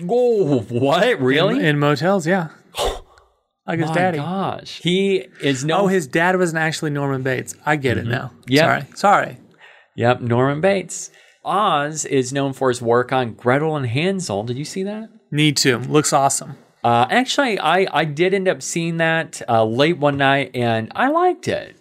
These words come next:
Speaker 1: It
Speaker 2: It
Speaker 1: wasn't, like, great, but I liked it.
Speaker 2: The, from what I saw in the trailer, the camera shots looked
Speaker 1: Mm-hmm.
Speaker 2: incredible.
Speaker 1: Lighting in it is very good.
Speaker 2: Oz, baby.
Speaker 1: Yeah. And then he also did the Black Coat's Daughter, which, eh.
Speaker 2: I like that a lot.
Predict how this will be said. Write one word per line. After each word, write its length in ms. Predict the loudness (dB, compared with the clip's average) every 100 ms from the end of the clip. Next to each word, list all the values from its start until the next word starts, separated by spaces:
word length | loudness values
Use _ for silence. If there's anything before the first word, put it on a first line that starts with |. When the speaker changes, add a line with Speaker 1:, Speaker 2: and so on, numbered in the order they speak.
| _ 0
Speaker 1:
It 80 | 2
Speaker 2:
It 40 |
Speaker 1:
wasn't, 140 | 2 0
like, 140 | -2 -2
great, 500 | -2 0 -2 -4 -2
but 140 | 0
I 120 | 0
liked 360 | -2 -2 -6 -12
it. 200 | -14 -16 -8
Speaker 2:
The, 600 | -2 2 4 4 2 -2 -12 _
from 140 | -2 0
what 100 | 2
I 120 | 0
saw 200 | 0 0
in 60 | 0
the 80 | -4
trailer, 420 | 0 0 0 -4
the 100 | -6
camera 380 | -2 -2 0 -4
shots 400 | -4 -6 -6 -10
looked 240 | -10 -10 -18 _
Speaker 1:
Mm-hmm. 80 | 0
Speaker 2:
incredible. 600 | 2 2 0 0 -2 -4 -12 -20 -20 -10
Speaker 1:
Lighting 540 | -2 2 2 2 0 -2
in 100 | -4
it 380 | -8 -14 -20 _ -4
is 180 | -2
very 460 | -4 0 4 4 2
good. 500 | 0 -4 -4 -8 -16 -20 _ _ -6
Speaker 2:
Oz, 240 | 0 0 2
baby. 320 | 0 0 -4 -10 -8
Speaker 1:
Yeah. 280 | -6 -6 -10 _ _ _ _
And 160 | -2 0
then 80 | 0
he 80 | 0
also 260 | -2 -4
did 160 | -4 -4
the 80 | -2
Black 360 | 0 0 0
Coat's 300 | -2 -2 -2
Daughter, 480 | 0 2 2 0 -2
which, 380 | -2 -4 -6 -10
eh. 280 | -6 -4 -6 -12 _ _ -4
Speaker 2:
I 200 | 0 2
like 280 | 2 0 2
that 200 | 2 2
a 20 |
lot. 320 | 2 0 -4